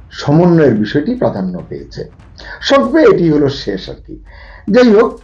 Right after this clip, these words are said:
তো দিল্লি, আহ, দিল্লিতে যে আমাদের হাই কমিশন রয়েছে, তারা যে প্রেস রিলিজ করেছে,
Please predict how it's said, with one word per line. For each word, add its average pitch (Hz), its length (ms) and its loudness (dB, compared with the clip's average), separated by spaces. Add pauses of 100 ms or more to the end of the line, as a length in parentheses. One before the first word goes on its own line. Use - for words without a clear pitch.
(120)
তো 226 80 2 (200)
দিল্লি, 240 380 2 (400)
আহ, 117 160 4 (320)
দিল্লিতে 185 500 2
যে 277 60 4
আমাদের 165 360 2
হাই 120 220 2
কমিশন 143 360 -2
রয়েছে, 104 340 -2 (480)
তারা 185 220 4 (100)
যে 220 60 4 (120)
প্রেস 226 260 0
রিলিজ 240 220 -2 (100)
করেছে, 104 340 -4